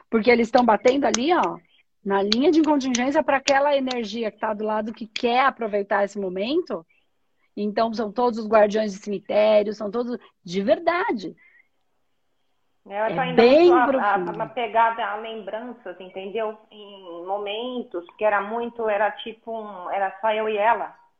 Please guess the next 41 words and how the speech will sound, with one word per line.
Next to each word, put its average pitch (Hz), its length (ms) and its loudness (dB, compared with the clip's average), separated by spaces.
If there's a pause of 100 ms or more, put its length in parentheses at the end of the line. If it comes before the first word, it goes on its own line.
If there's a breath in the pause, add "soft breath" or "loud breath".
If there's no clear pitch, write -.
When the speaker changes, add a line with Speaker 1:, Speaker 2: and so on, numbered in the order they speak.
(100)
Speaker 2:
Então, 190 380 -4
era 202 160 2
Speaker 1:
Uhum. 233 120 4
Speaker 2:
muito 240 220 -4
assim, 208 440 -12 (240)
uma 208 220 -4
vida 214 400 -6
uma 269 340 -2
para 240 240 2
com 226 200 -8
a 196 140 -6
outra. - 260 -14 (520)
Speaker 1:
Sim. 180 400 -2 (840 soft breath)
Não, 226 100 4
por 240 60 6
isso 254 80 4
que 302 40 6
eu 294 60 8
tô 311 40 6
falando, 269 260 6
permita 294 640 6
esse 214 240 -2
momento, 196 560 -2 (800)
tá? 233 360 -2
Não 226 140 -6
fique 247 240 -10
Speaker 2:
Uhum. 247 40 -14
Speaker 1:
tentando, 233 720 0 (180 loud breath)
porque 240 180 4
é 262 40 10
um 247 100 8
momento 254 400 6
que - 100 -8
você 247 220 -2
tem 254 200 -4 (120)
todo 330 380 0
um 320 100 2
aporte 196 560 0
aí 190 160 0
pra 190 180 -6
viver, 175 480 -4